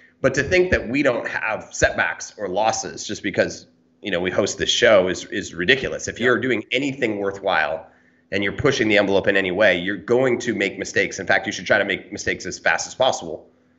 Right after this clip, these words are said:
Speaker 1: you know, because the, the more mistakes you, you have, the more data you can gain, and then you can improve your process, right? And wh-, what we,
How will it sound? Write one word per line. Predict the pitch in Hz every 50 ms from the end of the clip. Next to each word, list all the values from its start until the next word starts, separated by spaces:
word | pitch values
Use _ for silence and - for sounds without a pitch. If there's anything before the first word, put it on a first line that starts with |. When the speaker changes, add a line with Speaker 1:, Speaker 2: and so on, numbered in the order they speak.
| _ _ _ _ _ _ -
Speaker 1:
you | 113 110
know, | 98 90 92 90
because | - 110 104 107 107 95 87 95
the, | 95 92
the | 92 95 101
more | 104 107 107 101
mistakes | - - - 104 92 - - -
you, | 101 90
you | - 90 98 92 87
have, | - 117 107 107 107 92 98
the | 104
more | 101 101 98 95
data | 92 - 107 90 98 101 95 95 90
you | 90 90 95
can | 92 - 92 87
gain, | 82 104 104 101 92 82 82 85 87 - - _ _ _ _ _ _ _ _ _ _ _ - -
and | 101 98
then | 101 95 95
you | 101 98 90
can | - 104 95 92 90 90 - - - _ -
improve | 107 110 - 123 110 104 90
your | 85
process, | - - 120 92 - - - - - - -
right? | - 98 98 104 - 101
And | 110 113
wh-, | 117 117 117 117
what | 120 131
we, | 131 131